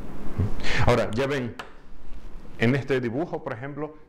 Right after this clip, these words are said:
tres veces la misma emoción generándote esa reacción. Ahora, añade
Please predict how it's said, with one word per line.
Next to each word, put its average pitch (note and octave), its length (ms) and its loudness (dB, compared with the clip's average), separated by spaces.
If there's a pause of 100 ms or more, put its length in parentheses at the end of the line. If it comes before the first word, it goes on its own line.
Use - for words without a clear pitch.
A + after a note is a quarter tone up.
tres D3 280 -2
veces G#2 460 -8
la A2 140 -6
misma C3 260 -8
emoción B2+ 380 -8
generándote A#2+ 640 -6
esa A2 180 -8
reacción. A2+ 520 -8 (1200)
Ahora, G#2+ 420 0
añade E3 640 -6